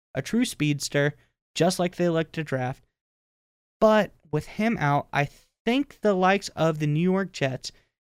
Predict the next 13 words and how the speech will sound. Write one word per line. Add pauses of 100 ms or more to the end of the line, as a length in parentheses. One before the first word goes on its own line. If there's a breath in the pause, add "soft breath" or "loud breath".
can
key (260)
on
Darren
Waller. (200)
They
can
watch
the
middle
of
the
field,